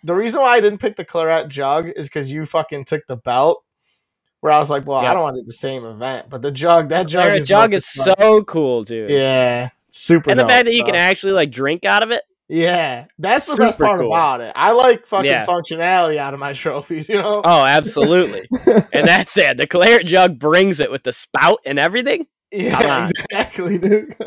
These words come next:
Speaker 1: <laughs>
Speaker 2: Very cool.
Speaker 1: Uh,
Speaker 2: I agree.
Speaker 1: but
Speaker 2: I had that one on my list high up. Uh, if you took, well, I was always, but once I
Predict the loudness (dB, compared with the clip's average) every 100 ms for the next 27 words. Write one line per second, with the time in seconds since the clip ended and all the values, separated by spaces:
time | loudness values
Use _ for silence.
0 | -10 -10 -10 -10 -16 -16 -20 -20 -20 _
1 | -4 2 4 4 2 -4 -6 -2 0 0
2 | -2 -8 -14 _ _ _ _ -6 -4 -2
3 | 0 2 2 -2 -4 -4 -2 -4 -6 -8
4 | -10 -10 -10 -12 -14 -16 -10 -10 -8 -10
5 | -12 -16 _ -12 -10 -10 -12 -12 _ _
6 | -12 -12 -12 _ _ _ _ _ -12 -12
7 | -10 -14 -12 -10 -8 -10 -10 -8 -6 -8
8 | -8 -14 -16 -4 -2 0 -2 -2 0